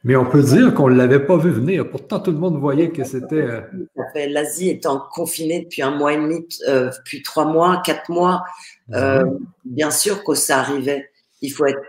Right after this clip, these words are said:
Speaker 2: complètement inculte ou, ou pas curieux, euh, pour pas savoir, euh, parce que ça veut dire qu'on n'écoute pas les bonnes infos. Ça veut dire qu'on est confiné dans notre, euh, euh,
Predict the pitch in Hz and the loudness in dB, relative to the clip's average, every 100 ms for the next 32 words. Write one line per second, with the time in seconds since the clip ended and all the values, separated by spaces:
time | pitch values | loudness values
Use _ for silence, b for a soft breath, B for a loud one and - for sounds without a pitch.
0 | - _ - 202 160 165 165 170 160 156 | -20 _ -6 -4 -2 -4 -4 -2 -2 -2
1 | 147 147 127 - _ _ _ _ _ - | -4 -10 -14 -20 _ _ _ _ _ -14
2 | - 156 156 - 277 - - 165 117 - | -6 -4 -4 0 0 0 -2 -2 -2 -4
3 | 185 180 - 214 - 190 - 180 208 262 | -6 -6 -6 -6 0 -2 0 0 2 2
4 | 233 - B B B - 143 156 - 180 | 0 -2 B B B -6 -4 -4 -4 -6
5 | - - 185 180 - 180 190 247 214 - | -4 0 0 2 0 0 0 0 0 -2
6 | - - 147 - 156 - 180 180 165 175 | -8 -10 -10 -4 -4 -4 -2 -2 -2 -6
7 | _ _ - 156 151 180 180 160 156 160 | _ _ -6 -4 -2 -4 -2 0 0 -4
8 | - 180 170 151 160 180 180 - 151 165 | -4 -2 0 -2 -2 -4 -4 -4 -6 -8
9 | b b b - 160 151 151 185 180 - | b b b -4 -2 -2 -2 -4 -4 -4
10 | 160 156 151 - 170 165 - 170 185 170 | -2 0 -2 -6 -8 -8 -6 -4 -2 -2
11 | 156 156 151 151 - 156 147 143 143 - | -2 -2 -4 -6 -8 -4 -4 -4 -6 -12
12 | _ _ _ _ - 143 139 139 135 135 | _ _ _ _ -8 -6 -6 -4 -6 -8